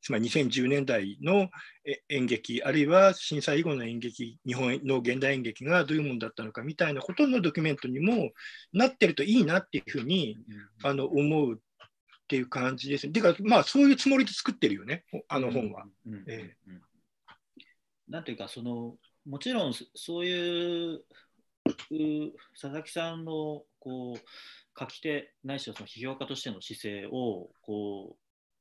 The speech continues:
Speaker 2: 例えば、それはあくまでも佐々木さんの視点であって、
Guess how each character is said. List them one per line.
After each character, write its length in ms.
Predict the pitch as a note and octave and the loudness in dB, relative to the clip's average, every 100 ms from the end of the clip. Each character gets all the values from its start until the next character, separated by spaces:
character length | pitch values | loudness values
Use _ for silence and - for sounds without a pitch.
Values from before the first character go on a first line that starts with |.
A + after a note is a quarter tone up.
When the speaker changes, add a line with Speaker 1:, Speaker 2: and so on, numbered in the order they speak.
| A2+ | -10
Speaker 2:
例 120 | E3+ | -6
え 40 | F3+ | -6
ば、 140 | F#2+ | -6
そ 120 | - | -6
れ 60 | G3 | -4
は 140 | F#3 | -2
あ 40 | F#3 | -2
く 120 | G3+ | -4
ま 100 | C3 | -4
で 60 | G#2+ | -6
も 80 | G2 | -10
佐 160 | - | -12
々 100 | A#2+ | -12
木 60 | - | -8
さ 120 | B2 | -8
ん 60 | A2 | -8
の 80 | A2 | -10
視 120 | - | -10
点 200 | A2 G#2+ | -10 -8
で 300 | G#2+ G#2 - | -8 -10 -14
あ 60 | G#2 | -20
っ 20 | - | -20
て、 300 | - F#2 - | -16 -14 -14